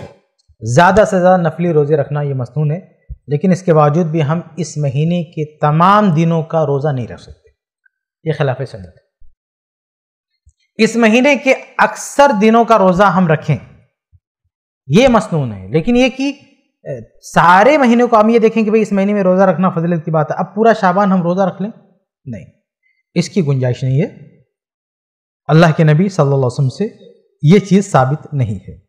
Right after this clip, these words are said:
सही मुस्लिम की रवायत है, अम्मा आयशा रज़ियल्लाहु अन्हा फरमाती हैं कि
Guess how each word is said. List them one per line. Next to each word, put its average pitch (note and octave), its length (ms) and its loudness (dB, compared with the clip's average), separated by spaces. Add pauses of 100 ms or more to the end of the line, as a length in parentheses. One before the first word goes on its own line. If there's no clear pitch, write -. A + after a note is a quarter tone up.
(560)
सही C#3+ 220 0
मुस्लिम C3+ 260 0
की C3+ 120 -4
रवायत C#3+ 340 -2
है, G3+ 60 0
अम्मा C3+ 240 -4
आयशा B2 220 -4
रज़ियल्लाहु B2 340 -4
अन्हा B2+ 100 -4
फरमाती A#2 460 -8
हैं D3 140 -4 (1300)
कि D#3+ 100 4